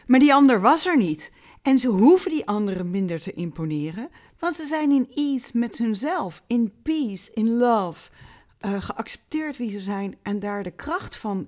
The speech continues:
in gaan zien. Dus ja, het was wel heel erg voor de buitenkant. Zeker dus als dat product geen andere kwaliteit had of outstanding was. En daarmee zijn we in the world after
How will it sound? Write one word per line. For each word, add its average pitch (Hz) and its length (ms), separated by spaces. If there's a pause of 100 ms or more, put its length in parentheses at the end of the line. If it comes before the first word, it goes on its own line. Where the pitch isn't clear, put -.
in 165 260
gaan 156 280
zien. 135 360 (500)
Dus 269 180
ja, 294 260 (360)
het 254 160
was 277 200
wel 285 140
heel 269 240
erg 196 200
voor 208 160
de 156 80
buitenkant. 175 760 (300)
Zeker 247 580
dus 190 380
als 226 220
dat 208 180
product 190 520
geen 220 420
andere 180 340
kwaliteit 180 600
had 160 260
of 202 340
outstanding 196 840
was. 139 440 (1160)
En 262 240
daarmee 254 500
zijn 226 400
we 175 220
in 233 200
the 202 140
world 190 460
after 175 640